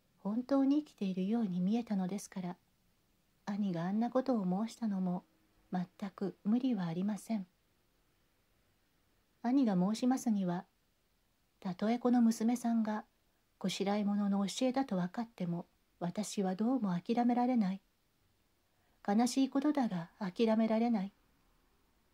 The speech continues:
たった一度でいい。私もあの吉座のような教えの中の男になって、この娘さんと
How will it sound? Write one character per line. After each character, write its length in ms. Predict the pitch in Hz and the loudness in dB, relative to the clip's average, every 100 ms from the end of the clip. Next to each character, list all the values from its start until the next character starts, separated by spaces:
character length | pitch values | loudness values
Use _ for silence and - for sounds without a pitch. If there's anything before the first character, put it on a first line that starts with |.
| _ | _
た 120 | - 190 | -10 -10
っ 80 | - | -8
た 80 | - | -2
一 200 | 220 - | -2 2
度 120 | 240 | 2
で 120 | 269 196 | 2 0
い 100 | 226 | -2
い。 120 | 185 _ _ _ _ _ _ _ _ _ | -4 _ _ _ _ _ _ _ _ _
私 380 | 185 180 185 - | -12 -8 -8 -2
も 200 | 185 - - - | -2 -4 -10 -8
あ 80 | |
の 140 | 180 175 | -8 -8
吉 240 | - - 277 | -12 -2 0
座 140 | 220 | 0
の 120 | 190 | 0
よ 160 | 196 240 | 2 0
う 60 | |
な 140 | 202 190 | 0 -2
教 280 | 180 - 247 | -4 0 4
え 60 | |
の 100 | 254 | 4
中 220 | 254 269 | 4 2
の 120 | 196 175 | 0 0
男 300 | - 220 240 | -2 -2 0
に 120 | 185 | 0
な 100 | 202 | -4
っ 60 | - _ | -8 _
て、 140 | 170 - _ _ _ _ _ _ _ - | -16 -16 _ _ _ _ _ _ _ -2
こ 120 | 208 | 2
の 120 | 233 | 6
娘 340 | 233 226 220 | 4 2 -2
さ 180 | 220 220 | -2 -4
ん 80 | 220 | -4
と 300 | - 226 214 | -6 -8 -8